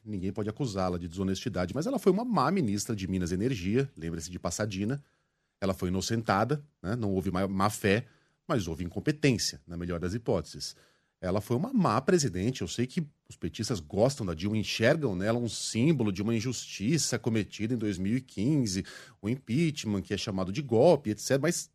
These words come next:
é, ela não me parece a pessoa mais talhada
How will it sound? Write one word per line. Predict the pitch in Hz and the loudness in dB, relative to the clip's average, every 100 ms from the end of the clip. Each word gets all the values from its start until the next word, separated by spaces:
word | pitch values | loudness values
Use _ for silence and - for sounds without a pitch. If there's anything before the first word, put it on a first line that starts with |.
| 110 | -2
é, | 104 104 98 92 - _ _ - | 2 2 2 0 -6 _ _ -6
ela | 95 92 | -2 0
não | 92 107 202 | 2 4 4
me | 269 | 4
parece | 339 349 139 - | 4 2 4 4
a | 202 | 2
pessoa | 202 - 156 | 0 0 -2
mais | 156 135 - | 2 2 0
talhada | - 147 170 147 104 110 147 | 2 4 6 4 4 4 2